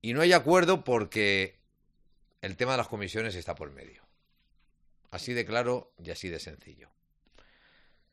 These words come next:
Miren, lo comenté ayer y lo hablamos también con, con Vicente Sauqué.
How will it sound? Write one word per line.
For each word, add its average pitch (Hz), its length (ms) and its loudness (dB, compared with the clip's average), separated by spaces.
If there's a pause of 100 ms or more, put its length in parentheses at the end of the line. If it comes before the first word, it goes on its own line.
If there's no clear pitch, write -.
(220)
Miren, 113 460 0
lo 113 500 0
comenté 113 380 -2
ayer 160 500 4 (320)
y 104 180 -10
lo 98 100 -4
hablamos 117 280 -2
también 113 280 -6
con, 87 480 -8
con 87 240 -14
Vicente 90 260 -10
Sauqué. - 420 -12